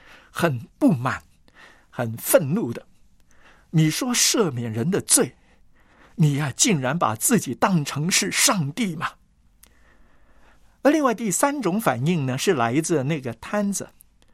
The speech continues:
还有呢，在房顶上哈，啊，为他奔波的几个朋友，他们现在都不知所措了。因为我们来找耶稣呢，是求医的，寻求医治的。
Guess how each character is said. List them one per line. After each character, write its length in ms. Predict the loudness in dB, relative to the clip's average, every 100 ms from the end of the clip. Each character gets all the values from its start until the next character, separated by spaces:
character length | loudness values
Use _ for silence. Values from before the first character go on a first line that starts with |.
| -20 -4
还 260 | 2 2
有 280 | 2 -2 -2
呢， 140 | -2
在 200 | 2 2
房 360 | 2 0 2 0
顶 200 | -2 -2
上 240 | 2 2
哈， 280 | 2 0 -2 -6 -20 -10 2
啊， 160 | 2
为 220 | 4 -2
他 180 | 0 0
奔 300 | 2 2 2
波 200 | 2 2
的 140 | 2 -4
几 140 | -6
个 100 | -8
朋 240 | -8 -8
友， 100 | -8 -10 _ _ _ -20 -20 -10 2
他 120 | 2
们 100 | 4
现 240 | 2 2
在 160 | 2 0
都 160 | -2
不 180 | -4 -4
知 160 | -2 -2
所 240 | -2 -6
措 360 | -6 -2 -4 -4
了。 100 | -20 _ _ _ _ -20 _ 4
因 120 | 4
为 140 | 4
我 140 | 0 -2
们 180 | 0 0
来 300 | 0 0 -2
找 300 | 0 0 0
耶 220 | -2 0
稣 280 | 0 0 0
呢， 140 | 0 0
是 200 | 0 0
求 540 | -2 -2 -6 -6 -6 -4
医 280 | -2 0 0
的， 160 | -2 -4
寻 360 | -4 -2 -2
求 280 | -2 -2 -2
医 280 | -2 -6 -6
治 300 | -4 -2 -4
的。 120 | -6